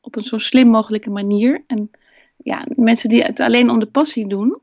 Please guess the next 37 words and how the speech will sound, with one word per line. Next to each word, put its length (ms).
dat, 380
eh, 260
zijn 300
mijn 240
klanten 360
niet. 340
Het 340
gaat 380
mij 260
om 140
ondernemers 800
die 160
gewoon 260
slim 460
willen 200
ondernemen. 680
Dat 140
is 100
mijn 240
doelgroep 500
en 100
die 260
mensen 260
wil 60
ik 100
helpen. 460
En 240
de 180
anderen, 560
ja, 160
die 120
zijn, 520
die 120
moeten 220
ergens 280
anders 240
gaan. 360